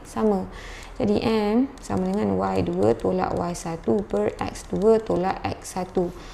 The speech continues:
Y dua kita ambil belakang, dua belas. Sini ialah kosong lapan. Dua belas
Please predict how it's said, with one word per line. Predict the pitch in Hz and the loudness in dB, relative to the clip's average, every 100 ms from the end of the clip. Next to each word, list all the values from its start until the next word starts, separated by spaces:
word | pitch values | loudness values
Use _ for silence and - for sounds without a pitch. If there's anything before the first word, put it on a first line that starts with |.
| - - | -16 -2
Y | 202 247 226 | 6 8 8
dua | 175 175 220 | 8 8 6
kita | 196 185 | 4 -2
ambil | 185 170 | -2 -2
belakang, | 165 - 240 202 175 | -4 -2 0 2 2
dua | 170 | 2
belas. | 165 170 233 - | 2 2 0 0
Sini | 185 185 - | 0 0 -2
ialah | 175 175 185 | -4 -4 -8
kosong | 180 170 - 170 | -8 -8 -8 -6
lapan. | 165 170 180 202 294 - - - - - - - - - - - - - - | -8 -8 -4 -2 -2 -4 -18 -20 -20 -20 -20 -18 -16 -14 -16 -16 -16 -10 4
Dua | 233 190 | 6 6
belas | 185 | 4